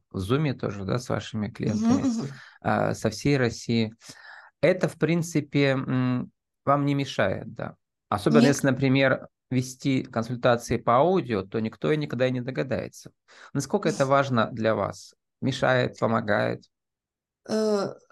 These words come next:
Speaker 2: сначала было страшно, на самом деле, потому что так все произошло неожиданно. Я, как, <laughs> как говорю, приобретенный инвалид.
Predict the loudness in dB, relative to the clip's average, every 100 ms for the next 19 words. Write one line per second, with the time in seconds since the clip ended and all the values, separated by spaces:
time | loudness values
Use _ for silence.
0 | _ _ -8 -2 4 6 6 6 4 0
1 | -6 -6 -6 -10 -10 _ _ _ -10 -4
2 | 0 2 2 0 0 2 0 -2 -6 -6
3 | -4 -2 0 0 0 0 2 2 2 2
4 | 4 4 4 0 0 0 2 0 -2 -4
5 | -2 -4 -4 -2 0 2 2 2 0 0
6 | -4 -4 -2 -2 -4 -6 -6